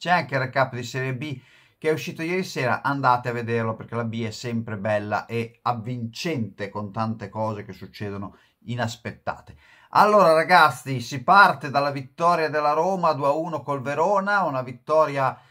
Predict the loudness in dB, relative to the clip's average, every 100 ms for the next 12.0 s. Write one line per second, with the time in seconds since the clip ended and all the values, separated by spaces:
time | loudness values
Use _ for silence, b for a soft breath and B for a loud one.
0 | B -20 -6 -2 -2 0 0 0 -2 -2
1 | -6 -6 -2 -2 -2 -10 -10 -8 -8 -4
2 | -2 -2 -2 -6 -2 0 0 -2 -4 -2
3 | 0 -2 -2 -4 -8 -8 -10 -8 -6 -4
4 | -6 -8 -10 -10 -12 -10 -8 -8 -10 -12
5 | -8 -6 -6 B B B B -10 -8 -6
6 | -8 -8 -8 -8 -8 -2 -4 -4 -6 -4
7 | -4 -6 -6 -8 -12 -10 -8 -8 -8 -10
8 | -10 -8 -8 -8 -6 -8 -8 -10 -10 -10
9 | -8 -8 -6 -6 -2 -2 -2 -6 -8 -6
10 | -8 -4 -4 -2 -4 -6 -6 -8 -8 -8
11 | -6 -2 -2 -2 -8 -4 0 2 2